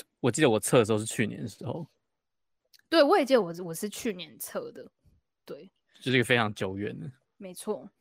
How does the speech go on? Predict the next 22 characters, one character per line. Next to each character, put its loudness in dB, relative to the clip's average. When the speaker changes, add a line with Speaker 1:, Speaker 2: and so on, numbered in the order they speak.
Speaker 2:
然 -8
后 0
刚 0
才 2
就 0
是 2
在， 4
在 2
这 0
之 -8
前 -10
呢， -16
就 -6
硬， -4
硬 -4
是 -4
问 -2
了 -10
大 -2
家 -8
他 -6
的， -12